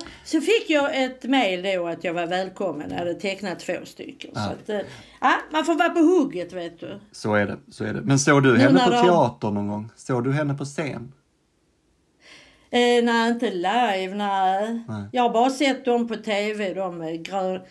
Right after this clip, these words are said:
Speaker 1: de här... Eh,
Speaker 2: Gröna hund,
Speaker 1: vad hette
Speaker 2: Gula
Speaker 1: den
Speaker 2: hund.
Speaker 1: som var så bra?
Speaker 2: Ja.
Speaker 1: Eh, d-, där när Gösta Ekman och hon dansar och det där, eh,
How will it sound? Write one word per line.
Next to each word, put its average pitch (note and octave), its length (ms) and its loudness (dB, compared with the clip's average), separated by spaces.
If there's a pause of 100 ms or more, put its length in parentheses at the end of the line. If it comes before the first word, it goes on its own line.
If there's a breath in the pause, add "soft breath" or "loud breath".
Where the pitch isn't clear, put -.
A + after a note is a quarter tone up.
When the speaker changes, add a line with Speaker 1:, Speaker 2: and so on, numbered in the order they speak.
(200 loud breath)
Speaker 1:
de G#3 180 -2
här... D#3+ 400 0
Eh, D#3 60 -6 (120)
Speaker 2:
Gröna G2+ 360 -8
hund, G2 460 -6
Speaker 1:
vad G#3+ 120 -4
hette C4 180 4 (140)
Speaker 2:
Gula - 60 -2
Speaker 1:
den G#3+ 120 2
Speaker 2:
hund. F#3 120 -2
Speaker 1:
som F3+ 120 -8
var F#3+ 80 -4
så F#3 160 -6
bra? E3 580 -6 (420)
Speaker 2:
Ja. - 80 -6
Speaker 1:
Eh, A#3 320 4
d-, C#4+ 120 -6
där C#4 280 2
när A3+ 140 0
Gösta A#3+ 420 0
Ekman A3 520 -2
och F3+ 80 -8
hon G3+ 220 -6
dansar F3+ 600 -6
och E3+ 140 -8
det F3 120 -6
där, F3 220 -4
eh, E3+ 260 -8